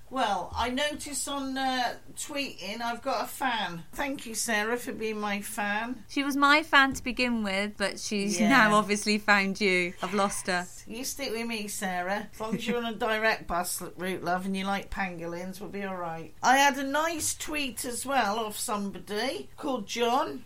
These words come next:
Speaker 1: who said we were comedy bronze.
Speaker 2: A comedy bronze?
Speaker 1: Comedy bronze, yes. I've asked him what that means. He says,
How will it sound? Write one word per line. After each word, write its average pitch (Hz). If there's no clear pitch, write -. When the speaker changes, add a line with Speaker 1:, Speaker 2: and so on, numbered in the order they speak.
Speaker 1:
who 240
said 277
we 285
were 269
comedy 311
bronze. 202
Speaker 2:
A 214
comedy 254
bronze? 185
Speaker 1:
Comedy 294
bronze, 185
yes. 156
I've 196
asked 247
him 226
what 220
that 208
means. 247
He 202
says, 196